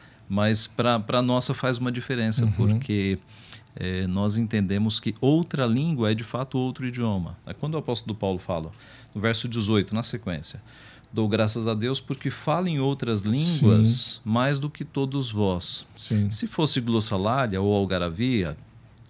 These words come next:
Speaker 1: qual seria o sentido falar muito mais línguas do que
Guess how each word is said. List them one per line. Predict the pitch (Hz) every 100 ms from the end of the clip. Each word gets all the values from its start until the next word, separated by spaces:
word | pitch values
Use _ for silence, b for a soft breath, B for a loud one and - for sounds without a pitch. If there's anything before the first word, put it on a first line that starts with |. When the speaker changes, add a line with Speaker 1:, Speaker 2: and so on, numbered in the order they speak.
| -
Speaker 1:
qual | 123 143
seria | - 135
o | 135
sentido | - 123 - 139 110
falar | - 135 113 107 117 127 -
muito | 131 147 208 - 170
mais | 143 139 120
línguas | 135 151 143 139 - - 110
do | 110
que | 127